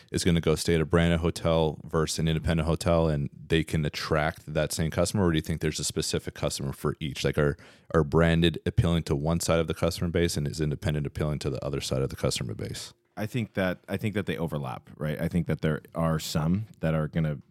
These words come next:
Speaker 2: only be in-, interested in that boutique feel, y-, you
Speaker 1: Yeah.
Speaker 2: know, for financial reasons or whatever the reason is. And then there's, you know, you're also gonna have those people that are, "I only stay at the Four Seasons.
Speaker 1: Yeah,
Speaker 2: I
Speaker 1: that's
Speaker 2: only
Speaker 1: true.
Speaker 2: stay at a Marriott. I only stay at there."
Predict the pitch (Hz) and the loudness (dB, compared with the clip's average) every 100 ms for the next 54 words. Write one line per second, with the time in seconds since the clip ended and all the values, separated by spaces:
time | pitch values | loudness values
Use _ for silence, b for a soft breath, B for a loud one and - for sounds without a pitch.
0 | _ - 85 87 82 80 73 - _ 87 | _ -4 -2 0 0 -2 -4 -12 _ -8
1 | 78 85 82 87 82 82 - 80 - 78 | -4 -4 -4 -4 -2 -2 -4 -6 -6 -8
2 | - 82 82 82 80 - 82 - 87 69 | -4 -2 0 -2 -4 -6 -8 -2 2 2
3 | 71 78 - 82 80 78 78 76 76 76 | 0 -6 -6 -4 -4 -6 -6 -6 -6 -6
4 | 82 78 76 78 76 78 80 78 b b | -6 -6 -6 -6 -4 -4 -4 -6 b b
5 | b 85 85 82 80 - - 78 76 - | b -4 0 0 -2 -6 -6 -4 -4 -6
6 | - - _ - 82 78 78 80 80 - | -14 -16 _ -14 -8 -4 -2 -2 -2 -4
7 | 78 76 76 69 73 - 78 71 69 - | -6 -6 -6 -8 -10 -8 -8 -8 -10 -12
8 | - 69 - - 80 80 73 67 - 67 | -12 -12 -10 -8 -6 -6 -6 -8 -10 -12
9 | - 65 - - - 85 80 - 87 85 | -12 -14 -14 -8 0 2 2 0 0 2
10 | 80 78 78 76 76 71 69 67 - 80 | 2 0 0 0 -4 -6 -8 -10 -8 -6
11 | 82 82 80 - 73 76 | -2 0 0 -4 -6 -6